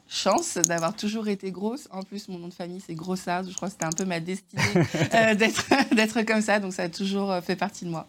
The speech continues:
Speaker 2: Et pourquoi vous dites que c'est une chance ?
Speaker 1: Bah, parce que je pense que je serais pas assise en face de vous aujourd'hui, euh, si j'avais pas été grosse, par exemple.
Speaker 2: Vous pensez ?
Speaker 1: Bah oui.
Speaker 2: Bah, il y a peut-être, il y a peut-être d'autres qualités que
Speaker 1: Ah,
Speaker 2: vous
Speaker 1: j'ai,
Speaker 2: avez par
Speaker 1: j'ai
Speaker 2: ailleurs.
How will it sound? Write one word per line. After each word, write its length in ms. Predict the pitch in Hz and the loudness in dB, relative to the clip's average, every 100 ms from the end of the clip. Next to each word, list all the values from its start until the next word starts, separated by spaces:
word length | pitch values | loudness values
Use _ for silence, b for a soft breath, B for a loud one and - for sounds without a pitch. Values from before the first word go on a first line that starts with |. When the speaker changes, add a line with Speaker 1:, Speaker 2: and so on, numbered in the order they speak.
| - | -4
Speaker 2:
Et 80 | |
pourquoi 260 | 123 151 175 | -2 4 4
vous 140 | 135 | 4
dites 160 | 120 127 | 2 0
que 80 | 127 | 0
c'est 260 | 113 113 | -4 -4
une 120 | 120 113 | -6 -8
chance ? 480 | - 123 123 - 110 - _ b b b 185 | -2 -2 -2 -8 -8 -10 _ b b b 0
Speaker 1:
Bah, 160 | 196 | 2
parce 180 | 196 202 | 2 0
que 60 | 208 | -4
je 100 | - | -2
pense 220 | 214 - | -2 0
que 80 | 214 | 0
je 60 | |
serais 140 | - 190 | 2 2
pas 120 | 185 | 2
assise 240 | 202 202 | 2 2
en 80 | 202 | 0
face 240 | 196 202 180 | 2 2 2
de 80 | |
vous 160 | 185 190 | 2 4
aujourd'hui, 520 | 196 190 175 170 196 | 2 2 0 0 0
euh, 180 | 180 170 | 2 0
si 260 | 180 - 180 | -4 -6 -2
j'avais 240 | 170 160 | -2 -2
pas 140 | 156 175 | -4 -4
été 180 | 170 | -4
grosse, 300 | 160 156 180 | -4 -4 -6
par 160 | - 175 | -6 -6
exemple. 320 | 156 156 196 _ _ _ _ | -6 -10 -14 _ _ _ _
Speaker 2:
Vous 80 | 117 | 2
pensez ? 360 | 127 127 117 113 _ _ - | 2 2 -2 -2 _ _ -6
Speaker 1:
Bah 240 | 170 160 | -2 -2
oui. 180 | 160 233 - | -4 -6 -4
Speaker 2:
Bah, 100 | - | 0
il 40 | 107 | 4
y 20 | |
a 40 | |
peut-être, 200 | 151 131 | 4 4
il 40 | 135 | -2
y 20 | |
a 40 | |
peut-être 220 | 113 120 113 | -2 0 2
d'autres 300 | 127 - 120 | 0 0 -2
qualités 380 | 113 113 131 | -2 -2 0
que 60 | 117 | 2
Speaker 1:
Ah, 80 | 107 | 4
Speaker 2:
vous 80 | 110 | 2
Speaker 1:
j'ai, 40 | |
Speaker 2:
avez 160 | 113 113 | 0 2
par 220 | 113 110 | 4 4
Speaker 1:
j'ai 120 | 185 | 4
Speaker 2:
ailleurs. 60 | 247 | 4